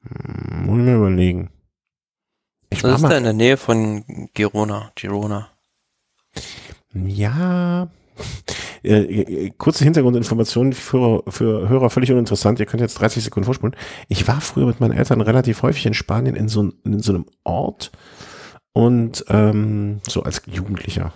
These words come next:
Speaker 1: wie man das so schön sagt. Und der müsste da in der Gegend, also da gab's einen Calella, bloß ich frag mich grad, ob da, ne, das war das, ob das auch da war. Aber gibt's viele Calellas in Spanien? Gucken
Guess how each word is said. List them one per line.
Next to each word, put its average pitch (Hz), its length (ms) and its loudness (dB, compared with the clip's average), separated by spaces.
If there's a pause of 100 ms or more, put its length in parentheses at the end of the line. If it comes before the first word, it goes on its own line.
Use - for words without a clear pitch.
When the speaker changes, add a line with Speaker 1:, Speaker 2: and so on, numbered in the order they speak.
Speaker 1:
wie - 80 -8
man 90 80 -2
das 87 120 -4
so - 80 -6
schön - 160 -6
sagt. 104 300 -6
Und - 300 -10
der 92 220 -2
müsste 127 300 0
da 135 100 4
in 113 60 2
der 107 100 6
Gegend, 156 400 0
also 104 160 2
da 98 100 2
gab's - 300 0
einen 127 80 -2
Calella, 104 480 0
bloß 117 160 -4
ich 113 100 -8
frag - 220 -8
mich - 100 -12
grad, - 140 -4
ob - 80 -8
da, - 80 -6
ne, - 520 -2
das - 240 -2
war 101 120 2
das, - 240 -4 (600)
ob - 180 -10
das - 280 0
auch 110 220 -2
da 127 320 0
war. 117 320 -2 (560)
Aber - 320 -2 (1000)
gibt's - 240 -6
viele - 220 -2
Calellas 147 580 0
in 135 80 -10
Spanien? 147 600 -4
Gucken - 240 -16